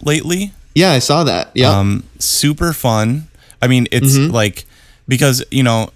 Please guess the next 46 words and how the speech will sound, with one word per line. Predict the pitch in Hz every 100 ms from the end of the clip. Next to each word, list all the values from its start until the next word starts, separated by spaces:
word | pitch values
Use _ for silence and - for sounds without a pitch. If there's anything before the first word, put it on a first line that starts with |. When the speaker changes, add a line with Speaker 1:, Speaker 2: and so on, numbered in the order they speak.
| _
Speaker 1:
I've | - 107 101 -
complained | 110 110 104
a | 101
million | 107 101
times | 117 98 95
about | 95
how | 92
hot | 95 127 113
it | 107
is | 101
in | 104
Florida, | 92 95 95 95 92
you | 85 95
know, | - - -
et | -
cetera. | 139 135 139
Speaker 2:
Mm-hmm. | 175
Right. | 117 113 - _ _ _ _
Yeah. | 123 120
Speaker 1:
But | 139 131 110 - - - - - _ -
when | 123 123
you, | 120 117 110 101
you | 127
know, | 110 92 110 - - -
I, | 110 95
I | 107
try | 110 120 113
to | 101
run | 101 107 107 107 110 - - -
or | 98 95 98
bike | 98 107 104 104 - - - - _ _
in | 107 110
the |
morning | 101 95 98 104 117 120 _ _ -
or | 104 104
at | 104
night. | 104 95 101
Speaker 2:
Sure. | 107 123 - - - _ _
Speaker 1:
Or | 113 110 98
specifically | - 98 95 95
just | 92 92
run | - 98 92
inside | 90 - 90
on | 87
the | 87
treadmill. | - 87 95 90